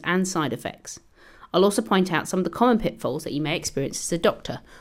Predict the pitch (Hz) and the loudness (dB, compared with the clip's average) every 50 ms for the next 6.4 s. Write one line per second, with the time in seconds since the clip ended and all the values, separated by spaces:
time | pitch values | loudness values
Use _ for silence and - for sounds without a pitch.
0 | - - - 151 160 - - - 139 143 - 156 - 139 139 - 160 151 - - | -10 0 2 2 2 4 2 2 2 2 0 0 0 0 0 0 -2 -4 0 2
1 | 170 151 160 165 - 170 165 - - 170 165 165 - 170 151 - - - - - | 4 4 6 4 4 0 2 4 4 4 4 4 0 -2 -2 0 -2 -2 -2 -4
2 | 135 131 - - - - - - - - - - _ _ _ - - - - - | -4 -6 -6 -6 -8 -8 -10 -10 -14 -20 -20 -20 _ _ _ -20 -20 -20 -20 -20
3 | - - _ - - 277 208 - - - 160 156 156 170 185 175 - - 160 170 | -20 -20 _ 4 6 6 6 6 6 6 8 10 12 12 10 10 8 6 6 6
4 | - - 180 180 - - 190 190 208 233 269 269 - - 226 185 - - 185 165 | 6 6 4 4 6 6 6 8 10 10 8 8 10 10 8 8 8 6 6 6
5 | 165 160 - 151 147 - 156 165 160 - - - 254 247 233 214 202 214 208 - | 6 6 4 4 4 4 2 0 0 -2 0 2 2 4 4 4 4 2 2 4
6 | 160 147 151 - 160 160 160 | 4 4 4 4 2 0 0